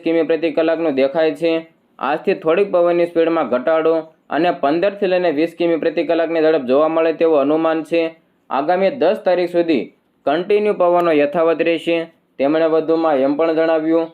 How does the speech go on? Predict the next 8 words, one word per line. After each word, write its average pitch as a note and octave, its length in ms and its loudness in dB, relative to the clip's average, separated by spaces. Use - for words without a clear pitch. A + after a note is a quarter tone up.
કે C#3+ 60 -2
આગામી F3+ 460 0
ચાર D#3 260 0
જૂન G3+ 200 -2
સુધી F3 320 -2
છૂટાછવાયા E3 680 0
અમુક E3 180 -2
જગ્યાએ D#3 420 0